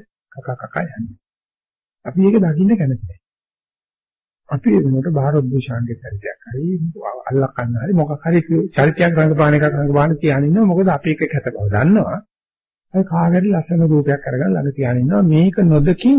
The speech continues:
අරක දැක දැක. භාවනාදී ඔච්චරමයි. භාවනාදී ප්‍රකෘතිය නේ හැම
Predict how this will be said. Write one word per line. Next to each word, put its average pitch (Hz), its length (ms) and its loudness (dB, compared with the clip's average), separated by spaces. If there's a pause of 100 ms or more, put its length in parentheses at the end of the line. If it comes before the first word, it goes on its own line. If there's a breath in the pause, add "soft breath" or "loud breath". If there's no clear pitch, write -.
අරක 175 220 -2
දැක 139 220 -6
දැක. 131 200 -10 (1300)
භාවනාදී 151 680 0 (180)
ඔච්චරමයි. 165 720 -2 (1900)
භාවනාදී 160 560 2
ප්‍රකෘතිය 165 460 -2
නේ 180 140 2
හැම 127 180 2